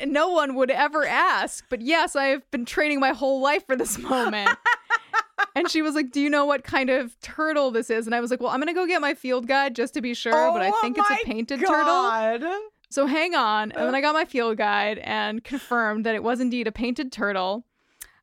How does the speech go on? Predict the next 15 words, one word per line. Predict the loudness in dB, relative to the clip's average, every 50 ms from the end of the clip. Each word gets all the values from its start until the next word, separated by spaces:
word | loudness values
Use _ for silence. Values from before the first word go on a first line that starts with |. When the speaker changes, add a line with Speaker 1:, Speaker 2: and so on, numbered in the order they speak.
| _ _ _ 0
Speaker 1:
Uh, | 2 2 2 2 2 2 2 2 2 4 4 2 0 0 -4 _ _ _ _ _
and | -4 -2 0 2 2 2 2 2 2 0 0 0 -2 -2 -4 -6 -16 _ _ _ _ _ _ _ _ _ _ _ _ _ _ _ _ _ _ _ -20 _ _ _ _ _ _ _ _ _ _ _ _ _ _ _ _
she | -10 -4 -2 0
was | 0 2 2
like, | 2 0 -2 -4 _ -2
"I | 0 0
don't | 0 2
know | 0 0
where | 0 0 0 -2
it's | -2 -4
trying | -6 -6 -4 -2 -2
to | -2
get | 0 0 -2 -2 -4
to. | -6 -6 -4 -4 -4 -4 -6
Like, | -6 -4 -4 -4 -4 -6 _ _ _